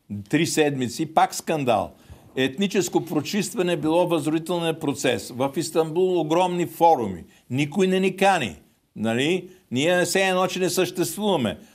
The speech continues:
Обаче хора тука, които се опитват да влияят върху нашата историография,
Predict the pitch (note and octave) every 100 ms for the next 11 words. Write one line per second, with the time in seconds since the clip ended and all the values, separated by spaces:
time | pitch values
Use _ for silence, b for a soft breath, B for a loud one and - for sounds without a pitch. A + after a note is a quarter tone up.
0 | B A#2+ C3 D#3+ G3 A#3 - F#3+ B3+ A3+
1 | - A3 G3 D#3 F3 G3+ F3+ C#3 B B
2 | B B - D3+ D3 - A3 - G3+ D3+
3 | D#3 C#3+ D#3+ G3+ G3+ E3+ D#3 D#3 E3 F#3
4 | F3+ F3+ D#3 D#3+ D3+ D3 C#3 E3+ G#3+ G#3+
5 | G#3+ G#3+